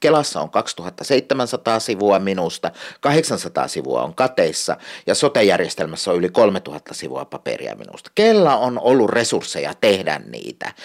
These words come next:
Eli siellä pyörretään päätöksiä, eli kun, kun virkamies ei ikinä myönnä virhettään. Se on hirvittävä ongelma. Ja asunnoton tarvii asunnon. Sehän on ihan selkeä asia.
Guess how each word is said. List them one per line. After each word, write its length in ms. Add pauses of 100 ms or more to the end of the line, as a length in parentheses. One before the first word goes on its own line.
(280)
Eli 260
siellä 420
pyörretään 1040
päätöksiä, 840
eli 140
kun, 280 (220)
kun 240
virkamies 540
ei 360
ikinä 680 (100)
myönnä 600
virhettään. 800 (200)
Se 220
on 200
hirvittävä 840
ongelma. 580 (580)
Ja 200 (240)
asunnoton 840 (300)
tarvii 520
asunnon. 800
Sehän 320
on 100
ihan 280
selkeä 640
asia. 420